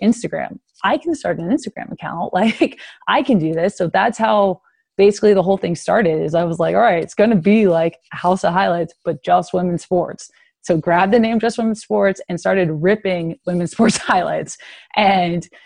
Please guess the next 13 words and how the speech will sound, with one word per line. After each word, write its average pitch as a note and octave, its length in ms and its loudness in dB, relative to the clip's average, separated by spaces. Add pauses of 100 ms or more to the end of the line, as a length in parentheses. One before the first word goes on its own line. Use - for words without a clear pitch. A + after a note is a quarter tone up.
(140)
you've A3+ 260 4
seen A#3 300 2
my G3 140 0
personal F#3+ 360 -2
Instagram, E3+ 500 -4
like, D#3+ 180 -6
there's F3+ 360 2
nothing F3 500 -4
there. D#3 280 -6
Like, F#3 240 2
it's, F3 240 0 (160)
I'm F3 240 -2
not, E3+ 320 -6